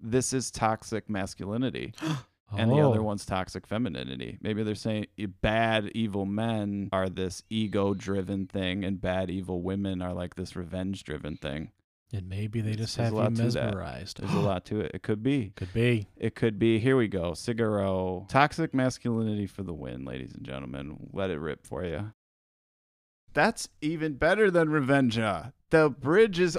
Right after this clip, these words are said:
Speaker 1: awesome where it goes into, like, that double time. The awesome bridge. They don't break it down into spacey nothingness. They push forward,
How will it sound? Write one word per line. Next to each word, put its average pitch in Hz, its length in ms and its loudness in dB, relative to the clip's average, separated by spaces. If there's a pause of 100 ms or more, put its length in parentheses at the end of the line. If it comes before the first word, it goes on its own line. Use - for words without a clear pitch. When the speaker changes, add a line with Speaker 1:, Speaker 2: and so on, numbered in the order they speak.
Speaker 1:
awesome 160 580 4
where 127 220 2
it 113 80 -4
goes 147 320 2
into, 156 280 -2
like, 135 280 0
that 104 260 0
double 127 320 2
time. 151 380 2
The 107 1400 -6
awesome 143 480 4
bridge. 120 560 0
They 113 100 0
don't 135 240 0
break 135 300 0
it 90 100 -6
down 117 320 -4
into 113 220 -8
spacey 113 560 -6
nothingness. 98 580 -2
They 101 140 -2
push - 320 -2
forward, 135 580 0